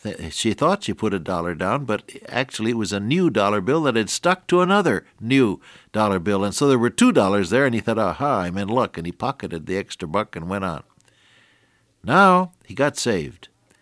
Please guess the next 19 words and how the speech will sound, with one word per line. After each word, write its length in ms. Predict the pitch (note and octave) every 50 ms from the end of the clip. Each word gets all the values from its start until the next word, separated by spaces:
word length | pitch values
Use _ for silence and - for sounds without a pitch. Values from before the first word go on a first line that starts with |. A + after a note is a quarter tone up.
| _ _ _ _ _ _ _ _ _ -
And 100 | E2+ G2+
he 100 | B2+ C3
said, 220 | A#2+ D3 D3 C#3+
"Every 180 | F3 G3 G#3 A3
time 200 | - G#3+ G#3 G3+
I 120 | G3+ G3+
prayed, 380 | G3 - - G#3 G3+ F3 C#3 G#2
that 240 | B2+ C3+ C3+ - -
pesky 340 | E3 F#3 F3+ - - E3
dollar 300 | D#3 C#3+ D#3 D#3+ E3+ F3+
bill 240 | E3 D3+ E3+ D3 B2
came 280 | G#2+ - C#3 C3+ A#2+ A#2
up 160 | C3 A#2+ B2
before 380 | C3 C3+ B2+ - C3 B2 G#2+ E2+
me 140 | D#2+ E2
and, 200 | D#2+ D#2+ D#2 - -
and 160 | - F2 E2
bothered 380 | - G#2+ A2 G#2+ F#2 E2+ C#2+ C#2+
me." 200 | D2+ D2+ D2 -